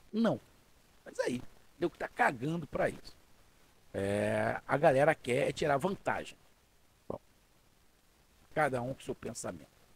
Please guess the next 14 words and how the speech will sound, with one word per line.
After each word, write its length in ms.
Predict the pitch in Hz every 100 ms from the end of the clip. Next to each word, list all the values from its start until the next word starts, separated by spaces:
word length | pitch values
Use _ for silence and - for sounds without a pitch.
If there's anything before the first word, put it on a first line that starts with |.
| _ _ _
Bom, 140 | - 143
então 280 | 139 208 214
não 180 | 214
vai, 160 | 214 202 - - - -
a 100 | -
princípio 560 | - 185 - 180 - 170
não 240 | 165 220
vai 180 | 208 190
ser 320 | - 143 156 - - - - -
paralisado. 920 | 170 165 170 175 156 143 143 107 113 - - _ _ _ _ - - - - - -
Porém, 640 | - 285 254 180 214 190 - - - - - - - - -
existe 920 | 226 208 - 139 185 - - 208 208 - - - - -
uma 220 | 165 208
brecha 760 | 151 - 165 165 - - 185